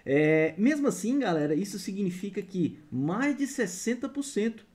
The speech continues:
dos conterrâneos brasileiros não possuem plano de saúde. Isso é um número muito grande,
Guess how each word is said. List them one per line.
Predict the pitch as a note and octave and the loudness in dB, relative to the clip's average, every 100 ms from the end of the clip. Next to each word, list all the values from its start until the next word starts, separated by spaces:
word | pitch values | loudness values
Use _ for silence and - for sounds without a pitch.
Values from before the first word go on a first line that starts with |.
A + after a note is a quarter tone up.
| _ | _
dos | - C#3 B3+ - - - | -6 -4 -4 -6 -14 -8
conterrâneos | D#3 F3+ C#3 A#2+ D3+ D#3+ A2 | -6 0 0 2 2 2 0
brasileiros | G#2 D#3+ D3 C3+ C#3 F#3+ G3 - - - | -4 -6 -2 2 6 4 2 -12 -14 -2
não | G#3 A3 A3 A#3 A3+ - - | 2 2 2 0 -2 -10 -4
possuem | A3+ - - D#3+ E3+ F3+ F3+ - | -4 -4 -6 -4 -2 -4 -6 -12
plano | A#2 A#2+ A#2+ B2 | -8 -6 -4 -6
de | B2 | -8
saúde. | C3+ G3+ G3 C#3 A#2 - | -12 -12 -10 -12 -14 -20
Isso | - B2 | -16 -12
é | |
um | B2+ | -8
número | A#2+ D#3 C#3+ | -6 -6 -4
muito | A2+ - | -6 -6
grande, | F3 D3 D3+ - | -4 -2 -4 -8